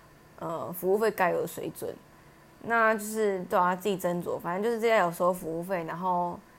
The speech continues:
还OK，服务都还不错。餐点的价位真的是略高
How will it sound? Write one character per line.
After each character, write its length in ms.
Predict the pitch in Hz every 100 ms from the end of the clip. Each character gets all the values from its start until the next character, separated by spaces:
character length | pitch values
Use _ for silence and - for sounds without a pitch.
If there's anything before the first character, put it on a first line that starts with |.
| -
还 200 | 180 180
OK， 360 | 196 220 208
服 220 | 214 190
务 60 | 208
都 100 | 208
还 140 | 190
不 120 | 165 170
错。 340 | - 185 - - - - - - -
餐 200 | - 320
点 160 | 330 226
的 60 | 220
价 220 | 262 247
位 200 | 254 226
真 200 | 226 196
的 60 |
是 160 | 180 156
略 260 | 196 202 170
高 340 | - 156 160